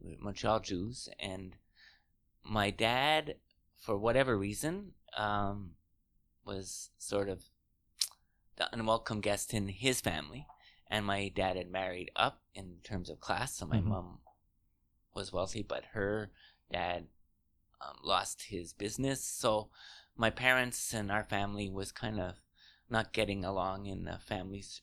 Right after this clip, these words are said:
Speaker 1: the Jewish family circle.
Speaker 2: Do you remember that?
Speaker 1: No, I was so li-, well, I do because we,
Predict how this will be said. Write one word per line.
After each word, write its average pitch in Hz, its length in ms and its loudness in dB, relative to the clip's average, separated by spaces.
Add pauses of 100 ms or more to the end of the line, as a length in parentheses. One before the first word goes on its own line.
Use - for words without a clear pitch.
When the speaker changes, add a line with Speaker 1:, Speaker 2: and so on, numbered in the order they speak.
Speaker 1:
the 107 80 -10
Jewish 104 300 -2
family 95 300 -4
circle. - 540 -6
Speaker 2:
Do 104 80 8
you 92 60 8
remember 87 260 4
that? 135 240 6 (320)
Speaker 1:
No, 117 320 2
I 101 160 0
was 120 180 -6
so 101 160 2
li-, 92 200 -2
well, 139 120 12
I 139 60 12
do 147 400 10
because 131 400 2
we, 123 300 2